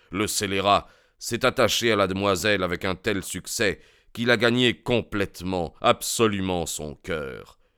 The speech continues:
Ce serait peu dire qu'elle l'aime. Elle éprouve à son sujet une indulgence ridicule, elle en est obsédée. Or lui, rien ne compte sur la terre. Elle ne supporte pas le moindre mot dirigé contre lui.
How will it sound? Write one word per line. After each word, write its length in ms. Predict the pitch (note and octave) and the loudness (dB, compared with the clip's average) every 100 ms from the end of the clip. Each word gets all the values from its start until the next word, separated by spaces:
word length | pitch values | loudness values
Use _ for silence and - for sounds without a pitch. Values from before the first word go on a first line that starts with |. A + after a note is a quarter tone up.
| - | -6
Ce 140 | A2 | -4
serait 300 | - - G2+ | -4 -2 -4
peu 260 | - G2+ F2+ | -2 -4 -4
dire 320 | E2+ F2 - | -4 -6 -6
qu'elle 300 | F2+ D2+ D#2 | -8 -6 -6
l'aime. 380 | D#2 C2+ G#1 G1+ _ _ _ _ - | -8 -8 -12 -20 _ _ _ _ -4
Elle 140 | G#2 G#2+ | 0 0
éprouve 420 | G#2 - C3 G2 | 0 -2 0 0
à 60 | |
son 180 | F2+ G2+ | 0 -4
sujet 420 | - F#2+ G2+ G2 - - - | -6 -4 -2 -2 -4 -18 -2
une 160 | A#2 | 4
indulgence 680 | B2+ A#2 A#2+ G#2+ B2+ A2+ - | 4 4 0 2 4 2 0
ridicule, 720 | - G2+ G#2 - A2 F#2+ D#2 - - | -6 -6 -6 -6 -6 -4 -6 -10 2
elle 160 | G#2+ A#2+ | 4 6
en 100 | A#2+ | 4
est 160 | A#2 | 2
obsédée. 560 | G#2 - F#2 D#2 C#2 B1 _ _ _ - | 0 -2 -6 -6 -10 -16 _ _ _ 0
Or 260 | G2 - | 0 0
lui, 320 | G2 G#2+ G#2 D2+ _ _ | -4 -2 -2 -6 _ _
rien 360 | F2 B2 C#3 | -2 6 6
ne 120 | B2 A2 | 8 4
compte 340 | - G#2+ F#2 | 0 -2 -2
sur 160 | - F2 | -4 -4
la 120 | E2 | -6
terre. 520 | - E2 C2+ B1 - _ _ | -6 -8 -6 -10 -16 _ _
Elle 140 | G#2+ A#2 | 0 2
ne 100 | A2 | 2
supporte 480 | - F#2+ G#2+ - | -2 0 0 0
pas 160 | - G2+ | 2 2
le 100 | F#2 | 2
moindre 540 | F#2 G2+ G2+ E2+ E2+ | 0 2 2 2 -2
mot 240 | F#2 G#2 G2 | 0 0 -2
dirigé 580 | E2 A2 G#2 G2 E2+ F2 | -2 -4 -2 -4 -4 -6
contre 380 | E2+ F2 F2 | -6 -8 -8
lui. 320 | E2 E2 C#2+ | -8 -8 -12